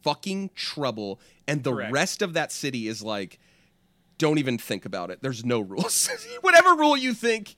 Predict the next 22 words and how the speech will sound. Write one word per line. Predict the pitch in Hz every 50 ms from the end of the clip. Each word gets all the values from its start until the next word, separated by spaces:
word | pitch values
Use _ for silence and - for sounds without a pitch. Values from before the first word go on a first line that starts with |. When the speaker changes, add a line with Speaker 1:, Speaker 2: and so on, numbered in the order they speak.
| _ -
Speaker 1:
it's | 220 214 - 190
not | 220 226 214 208 -
that | 202 190 160
big | 170 175 170
of | 160 156
a |
deal. | 151 127 151 151 151 147 143 135 - - 139
Do | 123 170 170 165
it, | 156 151 -
and | 147 147 143 143 143
maybe | 151 151 143 147 143 143 143
it'll | 135 135
be | 123 123
fine. | 117 - - 107 69 73 - - - - - - - - - - - -
<laughs> | - 185 131 - _ _ _ _ _ -
Oh, | 160 160
I | 160 175
have | 214 233
another | 226 208 180 165 151
one | 143 135 123
for | 117 - 117
casino. | - - 107 - - 98 87 71 64 65 -